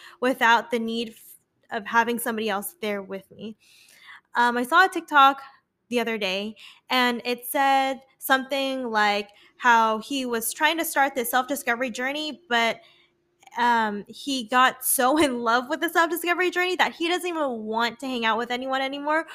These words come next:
which I totally feel. I totally, not that I don't wanna hang out with anyone, but the other day I was, um, hanging out with my friends from nursing school. So I have a couple friends from nursing school who we ha-, hang out, like, once in a blue moon,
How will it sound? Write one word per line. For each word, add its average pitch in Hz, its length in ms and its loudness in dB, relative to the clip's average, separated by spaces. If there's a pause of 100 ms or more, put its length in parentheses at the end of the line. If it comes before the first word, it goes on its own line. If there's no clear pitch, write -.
(120)
which 302 260 2
I 339 180 6
totally 349 560 2
feel. 302 520 0 (280)
I 330 220 4
totally, 330 360 -2
not 339 240 4
that 392 80 4
I 320 100 2 (100)
don't 254 220 2
wanna 269 180 0
hang 254 200 -4
out 233 120 -2
with 247 100 -8
anyone, 294 520 -4
but 226 240 4 (440)
the 269 80 2
other 302 200 4
day 220 400 -2
I 247 220 6
was, 233 360 -2 (140)
um, 220 320 0
hanging 269 340 -6
out 226 200 2
with 226 200 -8
my 220 160 -6
friends 214 640 -4 (360)
from 233 200 4
nursing 269 320 0
school. 202 360 -12
So 220 120 -8
I 208 60 -2
have 220 180 -2
a 220 40 -12
couple 277 240 -8
friends 262 220 -4
from 262 100 -6
nursing 233 240 -4
school 226 420 -4
who 226 200 -4
we 226 180 -8
ha-, 247 340 -2
hang 247 240 -2
out, 220 160 2
like, 226 200 -4
once 233 240 -6
in 240 60 -6
a 220 60 -6
blue 202 220 -6
moon, 202 300 -6